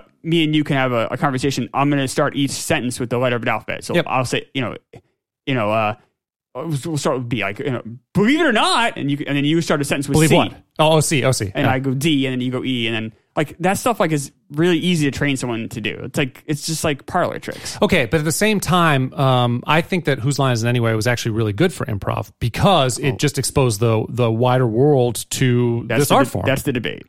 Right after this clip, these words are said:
Speaker 1: No, I disagree.
Speaker 2: No, I know, and you're an artist in that, and that's your, that's, that's your
Speaker 1: I mean,
Speaker 2: realm.
Speaker 1: Second City was a,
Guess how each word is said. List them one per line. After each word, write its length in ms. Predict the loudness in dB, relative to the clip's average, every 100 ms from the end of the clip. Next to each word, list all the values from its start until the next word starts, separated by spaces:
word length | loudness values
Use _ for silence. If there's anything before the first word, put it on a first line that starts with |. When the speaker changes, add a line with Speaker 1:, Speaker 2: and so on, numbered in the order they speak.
| -6
Speaker 1:
No, 180 | -2
I 160 | 0 0
disagree. 640 | -2 -4 -4 -4 -4 -6 -10 -20 _ _
Speaker 2:
No, 120 | 4
I 100 | 4
know, 140 | 6 4
and 100 | 6
you're 120 | 4
an 60 | 4
artist 300 | 4 4 4
in 60 |
that, 160 | 2 4
and 120 | 4
that's 240 | 4 4
your, 220 | 4 4 4
that's, 460 | 2 2 0 -6 -2
that's 180 | 0 2
your 100 | 2
Speaker 1:
I 40 |
mean, 100 | 4
Speaker 2:
realm. 180 | 6 6
Speaker 1:
Second 240 | 4 2
City 300 | 0 2 2
was 200 | 2 0
a, 100 | -2